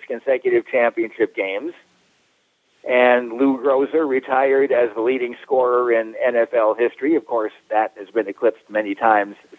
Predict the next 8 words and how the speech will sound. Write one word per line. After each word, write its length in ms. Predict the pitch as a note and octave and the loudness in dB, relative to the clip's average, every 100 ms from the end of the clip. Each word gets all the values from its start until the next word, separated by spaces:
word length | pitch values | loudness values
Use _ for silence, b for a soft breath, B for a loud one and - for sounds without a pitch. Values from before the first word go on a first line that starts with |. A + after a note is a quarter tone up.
| - | 2
since 200 | D#3 E3 - | 2 2 2
then. 320 | B2 B2 C#3 - b b b b b b _ _ - | 2 2 -4 -12 b b b b b b _ _ -2
And 600 | D3 D3+ D#3 D#3+ D#3+ D3 C#3 - _ _ _ _ _ _ _ - | 0 2 2 0 -2 -8 -14 -20 _ _ _ _ _ _ _ -4
opening 360 | E3 F#3+ A3+ A3 | -2 0 0 0
up 180 | G#3+ - | -2 -2
places 480 | G3+ G3+ G3+ F#3+ - _ _ - | -2 -2 -2 -2 -4 _ _ -4
like 400 | D#3+ F#3+ - - | 0 0 -4 -2
Buffalo, 540 | G3+ G3 D#3 G2 - | -2 0 0 0 -4